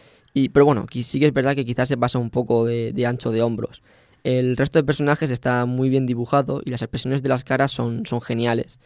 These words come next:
y reflejan realmente el horror por el que están pasando, ¿no? Eh, hay una mención especial para una cara, la cara del, del Joker, cuando se agarra el pelo, no diremos en qué momento, pero es una cara que refleja completamente la locura por la que está pasando el,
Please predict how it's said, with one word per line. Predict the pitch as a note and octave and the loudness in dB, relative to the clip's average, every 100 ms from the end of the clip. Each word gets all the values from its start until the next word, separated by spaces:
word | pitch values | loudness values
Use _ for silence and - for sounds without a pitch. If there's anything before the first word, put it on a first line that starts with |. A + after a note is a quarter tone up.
| _ | _
y | - | -4
reflejan | B2+ B2 C3 C3 C#3 C#3+ - | -2 2 2 2 2 0 -4
realmente | B2+ A#2+ B2 B2 C3+ | -2 0 0 0 0
el | |
horror | B2+ A#2+ A2+ - | 0 0 -4 -4
por | B2+ | -4
el | |
que | A#2 | -4
están | A#2 A#2 | -6 -6
pasando, | A#2+ A2+ B2 A2+ | -6 -4 -4 -4
¿no? | A#2 - _ _ _ _ _ - | -8 -10 _ _ _ _ _ 0
Eh, | C#3 B2 | 2 4
hay | C#3+ | 4
una | E3 | 4
mención | E3 D#3 | 2 2
especial | D3+ - C#3 D3 C#3+ D3 | 0 -2 -2 0 0 -2
para | - A#2 | -4 -4
una | A#2+ C#3 C#3 | -2 -4 0
cara, | C#3+ C3+ C#3 | 0 2 -2
la | A#2 | -6
cara | A2+ C3 | -2 0
del, | C3+ C3 B2 A#2+ | 2 0 -2 0
del | B2 A#2+ | 0 2
Joker, | C3 B2+ C3 C#3 - - | 0 2 -2 -4 -12 -10
cuando | A#2+ | -8
se | A#2 | -4
agarra | A2+ B2 | -2 -2
el | B2+ | -2
pelo, | B2+ B2+ C3 | 0 0 0
no | C#3 | -2
diremos | C3 C3+ C3+ C#3 | -2 0 0 0
en | A#2+ | -2
qué | C3+ | -2
momento, | B2 C3 C#3 C#3 - - _ _ | -2 -2 -4 -8 -8 -18 _ _
pero | - C3+ C3+ B2 | 2 6 6 6
es | C3 | 2
una | D#3 D#3 | 0 0
cara | C#3+ D3 | 4 2
que | D#3 C#3 | 2 0
refleja | B2+ - C3+ D#3 | -2 -2 -2 -2
completamente | C3+ B2+ C#3 C#3 C3+ C3+ C#3+ | -2 -2 0 2 2 0 2
la | D3 | 2
locura | B2 A#2+ - C3+ D#3 - | 2 0 0 2 2 0
por | C3 | -4
la | B2 | -4
que | A#2+ | -4
está | - | -4
pasando | B2+ C3 C3 C3+ C3+ | -4 -4 -2 0 0
el, | B2 A#2+ | 0 -4